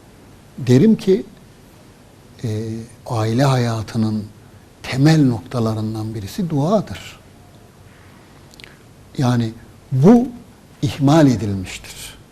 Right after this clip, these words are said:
Ben kendi kendime zaman zaman, e, kızıyorum. Niye bazı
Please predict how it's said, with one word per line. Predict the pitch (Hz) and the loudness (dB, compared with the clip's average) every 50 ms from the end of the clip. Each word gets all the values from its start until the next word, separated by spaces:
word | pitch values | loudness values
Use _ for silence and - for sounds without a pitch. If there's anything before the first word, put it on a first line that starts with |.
| - - - - - - - - - - - - - - - - - - - - - - - - - | -20 -20 -20 -20 -20 -20 -20 -20 -20 -20 -20 -20 -20 -20 -20 -20 -20 -20 -20 -20 -20 -20 -20 -8 -2
Ben | 147 147 160 202 226 262 - - - - - | 2 2 2 2 2 -2 -8 -12 -16 -18 -8
kendi | - 165 165 185 180 165 | -2 2 2 4 2 2
kendime | - - 143 131 120 120 123 120 123 135 156 147 | 0 -2 0 2 2 2 2 2 0 0 0 0
zaman | 113 135 131 139 151 180 170 143 | 0 0 0 2 2 2 2 0
zaman, | 104 107 101 98 101 120 202 247 - - - - - - - - - - - - - - - - 147 | 0 -2 -4 -6 -6 -6 -6 -8 -8 -8 -18 -20 -20 -20 -20 -20 -20 -20 -20 -20 -20 -20 -14 -8 -6
e, | 123 120 117 113 113 110 110 110 113 110 104 98 - - - - - - - _ _ - _ _ - - | -4 -4 -4 -4 -6 -6 -6 -6 -8 -8 -10 -12 -14 -16 -20 -20 -20 -20 -20 _ _ -20 _ _ -20 -12
kızıyorum. | - - 127 113 120 117 110 92 87 - - - - - - - - - - - - - - - - _ - _ - - - - - - - - - - - - - - - - - - | -6 0 2 4 4 4 2 0 -4 -10 -16 -20 -20 -20 -20 -20 -20 -20 -20 -20 -20 -20 -20 -20 -20 _ -20 _ -20 -20 -20 -20 -20 -20 -20 -20 -20 -20 -20 -20 -20 -20 -20 -14 -6 0
Niye | 151 170 247 254 196 123 | 2 4 6 6 4 4
bazı | 135 131 131 127 127 107 101 117 123 117 117 120 | 4 2 4 4 2 0 -2 -2 -2 -2 -2 -4